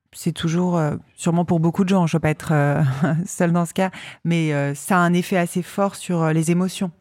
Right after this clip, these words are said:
qu'elles soient, euh, bonnes ou mauvaises. En tout cas, euh, moi, je dirais que c'est le, l'art qui me provoque le plus d'émotions, euh, le plus facilement, le plus directement. Donc, c'est vrai que ça peut aider à se détendre ou...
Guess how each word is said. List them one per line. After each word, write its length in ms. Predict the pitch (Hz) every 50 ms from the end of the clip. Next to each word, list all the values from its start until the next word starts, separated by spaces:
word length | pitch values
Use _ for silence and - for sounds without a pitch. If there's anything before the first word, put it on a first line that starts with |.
| _ _ -
qu'elles 140 | - 156 143
soient, 340 | - - 160 151 151 143 135
euh, 20 |
bonnes 320 | 131 143 156 160 165 165
ou 40 | 160
mauvaises. 400 | 151 151 151 147 165 190 202 185
En 100 | 170 151
tout 120 | - 165 156
cas, 340 | - 175 170 175 175 165 147
euh, 20 | - - _ _ _ _ _ _ _ _ _ _ _ _ _ _ - - -
moi, 140 | 160 160 165
je 80 | 165 143
dirais 220 | - 160 151 170
que 80 | 160 -
c'est 120 | - 180 160
le, 300 | 156 156 151 147 143 139 _ - - _ _ - _ _ _ -
l'art 580 | - 151 151 147 151 160 175 185 180 151 143 - - -
qui 100 | - 160
me 60 | 147
provoque 300 | - - 156 175 175 -
le 80 | 175
plus 180 | 139 - 175 151
d'émotions, 560 | 160 170 160 160 156 - - 180 175 170 156 - - - -
euh, 460 | 139 139 135 131 120 123 127 135 143 151 165 165 151
le 140 | 165 170 151
plus 140 | - - 156
facilement, 460 | - 175 160 - 160 156 160 147 139
le 60 | 135
plus 140 | 135 - 156
directement. 520 | 147 143 151 147 143 - - 156 143 143 - _ _ _ _ - - - - - - - - _ -
Donc, 140 | 156 156
c'est 120 | - - 156
vrai 160 | 135 156 180
que 60 | 180 -
ça 100 | 185 147
peut 140 | - -
aider 380 | 143 143 135 120 143 147 147 156
à 100 | 151 143
se 60 | 127
détendre 760 | 127 135 135 - - 131 127 135 151 170 185 202 214 208 175 143 139
ou... 180 | 131 131 131